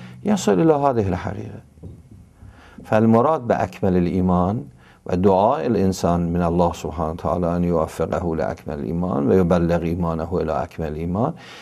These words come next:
يعني توجه للإنسان إلى نفسه، يتأمل، آه، أن الإيمان ما هو وكمال الإيمان كيف يكون.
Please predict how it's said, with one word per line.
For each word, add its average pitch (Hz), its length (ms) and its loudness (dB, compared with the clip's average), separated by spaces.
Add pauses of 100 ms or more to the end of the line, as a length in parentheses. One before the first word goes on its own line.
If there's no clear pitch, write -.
(140)
يعني 90 220 0
توجه 113 640 2
للإنسان 90 760 2 (920)
إلى 98 220 4
نفسه، 85 580 -6 (920)
يتأمل، 117 760 2 (840)
آه، 90 220 -4 (120)
أن 101 200 4
الإيمان 98 520 4
ما 104 160 6
هو 98 480 4 (200)
وكمال 95 920 2
الإيمان 90 480 2
كيف 95 360 2
يكون. 85 340 -6